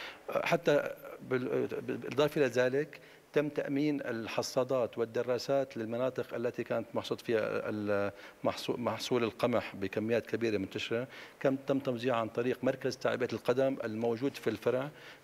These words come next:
بإرسال كميات يومية إلى، آه، الجمعيات الفلاحية وبالت-، وتوزيع الحصادات التي كانت تحصد ال-، الموسم الماضي.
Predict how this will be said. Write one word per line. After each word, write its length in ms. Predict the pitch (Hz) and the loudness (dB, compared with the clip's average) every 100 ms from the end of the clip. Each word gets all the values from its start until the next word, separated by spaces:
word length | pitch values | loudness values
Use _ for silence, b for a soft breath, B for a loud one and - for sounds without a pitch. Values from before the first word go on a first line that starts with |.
| - | 0
بإرسال 520 | 123 117 - 131 104 | 0 2 4 2 2
كميات 520 | 120 120 123 113 - | -4 -2 2 0 2
يومية 460 | 120 127 131 131 135 B B B - - | 0 2 0 0 -4 B B B -20 -4
إلى، 360 | 135 120 104 101 - | 2 4 4 0 -8
آه، 760 | 127 110 107 107 107 110 - - | -4 -2 0 0 -2 -2 -4 -4
الجمعيات 460 | 113 117 123 113 - | -2 2 2 2 0
الفلاحية 640 | - 117 110 120 123 127 - B B - | -2 2 0 2 0 -2 -6 B B -6
وبالت-، 280 | 110 - 123 | -6 2 2
وتوزيع 480 | 110 117 110 127 | 4 2 2 4
الحصادات 680 | 110 - 113 - 113 120 113 | 2 0 -2 0 2 2 0
التي 320 | 113 117 107 | -2 -2 -2
كانت 300 | 107 113 113 - | -2 0 -2 -2
تحصد 420 | 104 - 113 104 | -8 -4 -2 -2
ال-، 440 | 104 87 - 104 107 | -6 -6 -4 -4 -2
الموسم 360 | 107 101 101 | -2 0 -2
الماضي. 360 | 87 87 87 98 | -2 -2 -2 -6